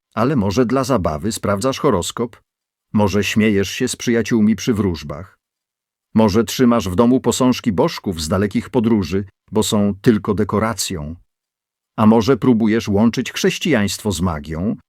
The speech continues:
jakby można było zaprosić światło i ciemność do jednego stołu? Możemy oszukiwać samych siebie, ale nie oszukamy nieba. Wybór, przed którym stajemy, jest radykalny.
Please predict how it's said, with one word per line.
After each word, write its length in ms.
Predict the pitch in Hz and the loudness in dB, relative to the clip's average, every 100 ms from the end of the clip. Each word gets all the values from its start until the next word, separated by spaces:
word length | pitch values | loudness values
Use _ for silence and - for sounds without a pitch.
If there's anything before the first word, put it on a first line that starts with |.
| _ - | _ -2
jakby 240 | 123 143 | 0 4
można 320 | 123 131 170 | 4 4 0
było 220 | 147 156 | 0 0
zaprosić 540 | 123 120 135 135 131 - | 2 2 2 0 -2 -6
światło 480 | - 135 165 165 117 | -2 -2 0 -2 -2
i 100 | 104 | -2
ciemność 560 | 160 185 151 104 - | -2 -2 -2 -6 -4
do 100 | 98 | 0
jednego 340 | 110 101 113 123 | 2 2 0 -2
stołu? 460 | - 180 98 80 - _ _ _ _ _ _ - | -4 -4 -4 -8 -12 _ _ _ _ _ _ 0
Możemy 420 | 190 208 311 277 | 2 4 2 2
oszukiwać 640 | 143 - 120 135 110 - | 0 -2 -2 0 0 0
samych 280 | - 113 107 | 0 0 0
siebie, 400 | - 113 123 156 - _ _ _ _ - | -2 -2 -2 -6 -12 _ _ _ _ -2
ale 240 | 113 127 | 2 4
nie 140 | 160 | 4
oszukamy 520 | - 113 135 139 127 120 | 0 -2 -2 2 4 4
nieba. 420 | 98 78 76 90 - _ _ _ _ - | 2 0 -6 -12 -18 _ _ _ _ -6
Wybór, 420 | 90 151 139 135 | 2 2 4 0
przed 240 | - 120 - | 0 -2 -2
którym 300 | - 131 127 | 0 2 2
stajemy, 440 | - 117 131 117 | 0 0 2 2
jest 200 | 104 95 | 2 0
radykalny. 760 | 101 90 104 95 80 71 67 | 0 -2 -2 -4 -6 -6 -10